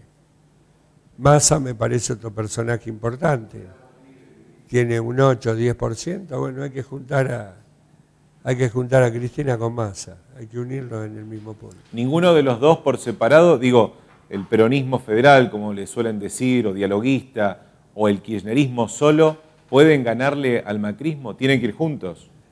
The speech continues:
Speaker 1: Hay que unir, hay que unir a todos.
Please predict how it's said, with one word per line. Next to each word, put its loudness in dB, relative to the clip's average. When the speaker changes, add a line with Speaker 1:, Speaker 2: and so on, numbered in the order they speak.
Speaker 1:
Hay -2
que -8
unir, 0
hay -4
que -6
unir -2
a 0
todos. 2